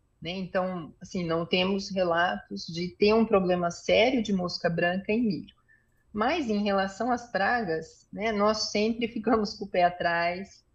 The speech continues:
e elas podem se adaptar a diferentes culturas.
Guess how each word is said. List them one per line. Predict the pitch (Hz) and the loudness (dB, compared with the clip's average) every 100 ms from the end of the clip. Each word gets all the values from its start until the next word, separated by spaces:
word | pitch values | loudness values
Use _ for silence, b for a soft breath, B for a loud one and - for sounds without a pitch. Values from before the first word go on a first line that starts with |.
| _ _ - | _ _ -4
e | 214 214 | 4 8
elas | 202 202 202 - | 8 8 6 2
podem | 190 185 185 196 | 4 6 4 -2
se | - | -4
adaptar | 190 190 196 - - 180 185 208 - _ _ | -2 2 0 -2 -4 0 0 -2 -10 _ _
a | 196 | -4
diferentes | 196 - 208 190 208 214 - | -4 0 0 2 -2 -4 -8
culturas. | 196 175 151 139 147 - | -8 -6 -6 -8 -12 -20